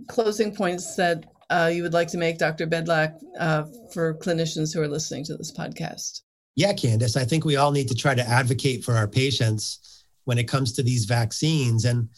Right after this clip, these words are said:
Speaker 2: if the data continues to point toward people with A L S having an increased risk of death from covid,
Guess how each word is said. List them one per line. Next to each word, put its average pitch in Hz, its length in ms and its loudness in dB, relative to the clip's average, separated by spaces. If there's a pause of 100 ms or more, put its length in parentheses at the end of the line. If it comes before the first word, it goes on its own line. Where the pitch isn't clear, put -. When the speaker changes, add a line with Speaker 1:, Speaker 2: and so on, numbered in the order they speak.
(300)
Speaker 2:
if 139 200 -4
the 143 80 0
data 156 300 2
continues 135 640 0
to 120 100 0
point 139 300 -2
toward 127 200 0
people 123 280 -2
with 123 160 0
A 131 80 2
L 123 100 2
S 135 200 0
having 117 300 2
an 117 60 2
increased 123 380 0
risk 117 240 -2
of 92 140 -4
death 147 280 0
from 113 180 0
covid, 117 520 0